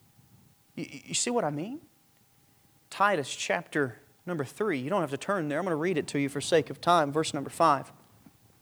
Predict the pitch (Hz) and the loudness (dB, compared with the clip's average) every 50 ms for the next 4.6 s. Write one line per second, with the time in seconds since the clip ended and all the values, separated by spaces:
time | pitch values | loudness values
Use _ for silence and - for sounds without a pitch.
0 | _ _ _ _ _ _ _ _ _ _ _ _ _ _ _ - - - - - | _ _ _ _ _ _ _ _ _ _ _ _ _ _ _ -20 -20 -20 -20 -20
1 | - _ - 147 165 196 247 208 180 180 208 196 180 170 160 185 208 214 202 - | -20 _ -2 4 6 6 6 6 6 6 8 8 8 8 8 8 8 8 8 4
2 | - - 156 131 156 165 165 170 160 - - 123 - - - - - - - - | 0 -2 -2 2 2 2 2 2 0 -2 -6 -6 -8 -8 -12 -14 -14 -10 -8 -6
3 | - - - - _ _ _ _ _ _ _ _ _ _ _ 165 151 - - 151 | -6 -6 -8 -12 _ _ _ _ _ _ _ _ _ _ _ -4 -4 -2 -2 0
4 | 151 170 170 143 139 120 120 123 131 113 - - | 0 0 0 0 -2 -4 -4 -6 -8 -8 -10 -14